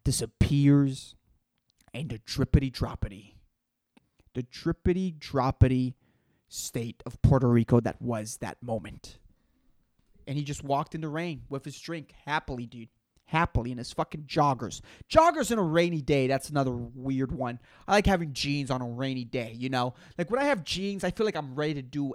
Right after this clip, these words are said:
anything, dude. Anything except go to the beach. Fuck it, I've gone to the beach in jeans. <sighs> It's weird, man. It's fucking weird.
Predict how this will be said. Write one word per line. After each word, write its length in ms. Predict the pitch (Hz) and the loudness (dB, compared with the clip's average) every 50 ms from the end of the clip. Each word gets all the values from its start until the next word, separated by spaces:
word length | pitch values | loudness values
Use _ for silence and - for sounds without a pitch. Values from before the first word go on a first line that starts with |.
| - - | -8 -8
anything, 480 | 139 156 156 143 - - 127 120 131 - - | -6 -6 -6 -6 -8 -10 -12 -14 -12 -12 -12
dude. 180 | 113 104 90 - _ _ _ _ _ - | -12 -12 -12 -16 _ _ _ _ _ -2
Anything 380 | 196 190 151 127 - 120 127 | 0 0 2 0 0 -2 -4
except 260 | 127 - - 147 - | -2 -2 -2 0 4
go 100 | - 143 | 4 4
to 120 | 135 - 123 | 4 4 0
the 80 | 123 | -4
beach. 260 | 123 - 101 101 - - | -6 -8 -8 -6 -8 -2
Fuck 220 | - 185 170 - | 0 0 0 2
it, 60 | 127 | -2
I've 100 | 123 120 | -4 -4
gone 180 | 117 147 143 135 | -2 -4 -4 -4
to 80 | - | -6
the 80 | 131 127 | -8 -6
beach 220 | - 139 123 - | -6 -6 -6 -6
in 100 | 113 117 | -6 -6
jeans. 320 | 107 107 95 82 80 - - - _ _ _ _ _ _ _ _ _ _ _ _ _ _ _ _ _ _ _ _ _ _ _ _ _ _ _ _ _ _ _ _ _ _ _ _ _ _ _ _ _ _ _ _ - | -6 -6 -8 -8 -10 -14 -18 -18 _ _ _ _ _ _ _ _ _ _ _ _ _ _ _ _ _ _ _ _ _ _ _ _ _ _ _ _ _ _ _ _ _ _ _ _ _ _ _ _ _ _ _ _ -14
<sighs> 20 | - - - - - - - - - - - - - _ _ _ _ _ _ _ _ _ _ _ | -12 -12 -12 -12 -14 -16 -20 -20 -20 -20 -20 -20 -20 _ _ _ _ _ _ _ _ _ _ _
It's 120 | - - 156 | -2 4 8
weird, 340 | 147 151 139 127 117 107 | 10 10 10 10 8 6
man. 300 | 117 113 110 110 - - - - _ _ _ _ _ - _ | 4 0 0 -2 -4 -8 -16 -20 _ _ _ _ _ -20 _
It's 140 | - - - | -12 0 4
fucking 340 | - 165 - - 147 127 127 | 6 6 8 6 4 6 8
weird. 280 | 143 139 135 127 120 | 8 8 8 6 4